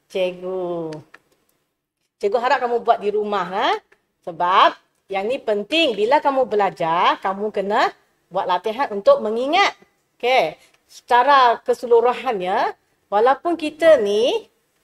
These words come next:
ah, masyarakat majmuk, tahu majmuk? Ha, masyarakat yang berbilang kaum dan kita mempunyai pelbagai agama, namun perpaduan dan keharmonian kita tetap menjadi pegangan hidup kita.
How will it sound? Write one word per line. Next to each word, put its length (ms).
ah, 240
masyarakat 560
majmuk, 560
tahu 160
majmuk? 400
Ha, 240
masyarakat 640
yang 160
berbilang 640
kaum 640
dan 320
kita 240
mempunyai 400
pelbagai 640
agama, 720
namun 480
perpaduan 720
dan 80
keharmonian 720
kita 240
tetap 560
menjadi 320
pegangan 480
hidup 480
kita. 720